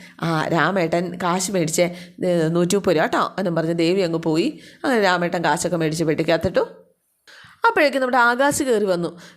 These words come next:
"രാമേട്ടാ, പുതിയ മുതലാളി എങ്ങനെയുണ്ട്?" "പുതിയ മുതലാളി മിടുക്കിയല്ലേ?" "മിടു മിടുക്കി."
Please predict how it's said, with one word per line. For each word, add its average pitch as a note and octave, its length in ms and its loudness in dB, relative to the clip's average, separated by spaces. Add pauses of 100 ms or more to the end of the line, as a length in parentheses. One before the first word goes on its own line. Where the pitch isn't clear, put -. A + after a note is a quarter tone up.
"രാമേട്ടാ, D4 500 2 (300)
പുതിയ A#3+ 180 0
മുതലാളി A#3+ 420 4
എങ്ങനെയുണ്ട്?" D4+ 500 -2 (180)
"പുതിയ F4 300 2
മുതലാളി C#4+ 340 2
മിടുക്കിയല്ലേ?" A#3+ 760 2 (400)
"മിടു C4+ 340 2
മിടുക്കി." B3 500 0